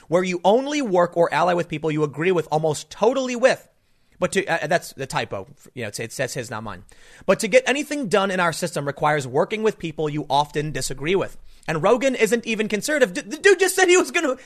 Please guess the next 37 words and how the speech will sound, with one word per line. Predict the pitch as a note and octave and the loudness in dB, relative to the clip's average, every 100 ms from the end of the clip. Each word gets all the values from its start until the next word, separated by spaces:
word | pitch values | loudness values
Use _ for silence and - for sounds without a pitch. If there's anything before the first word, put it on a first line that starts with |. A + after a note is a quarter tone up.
| - | -8
he | D4 | -4
was | C#4+ | -2
thinking | C#4+ D4 | -2 0
about | B3 A#3 | 0 2
voting | B3 A#3+ | 2 2
for | G#3+ | 0
Bernie, | E3 G3+ E3+ | 4 4 2
man. | C#3 B2 A#2 _ _ | -6 -8 -8 _ _
Not | E3+ G#3+ C4+ | -2 2 2
a | |
conservative. | B3 A3+ G#3+ E3 B2 G#2+ _ _ _ _ _ _ _ _ - | 0 -2 0 0 -2 -8 _ _ _ _ _ _ _ _ -10
He | |
says, | D3+ F3 D#3 - - - | 0 2 2 -6 -20 -20
"Wait | - G3 B3 | 2 2 4
till | A#3+ | 2
the | |
next | A3 G#3+ C#3+ | 2 -2 0
Democratic | E3 F#3 F3+ E3 - | 0 0 0 0 0
president | E3 E3 D#3+ | -2 0 -2
is | C#3 | -4
back | A#2+ D3 - | -2 -2 0
cutting | D#3+ D#3+ D3 | -4 -4 -4
deals | C#3+ D#3 | -2 -2
with | C#3+ B2+ | -2 -8
Mitch | D3 | -10
McConnell | - - F#3 D3+ B2+ _ - - - | -8 -4 -2 0 -4 _ -20 -18 2
or | E3 | 4
desperately | D#3 - G3+ G3 | 6 2 2 -2
trying | - F3+ | 0 -2
to | F3 | 0
get | E3+ | -4
Lindsey | C#3+ E3+ D#3 | -2 -4 -4
Graham | C#3 D3 D3 | -2 -2 -2
to | D3+ | -2
vote | G3+ | -2
on | D3 | -4
something." | A#2+ A2 A2 F#2 | -6 -12 -14 -18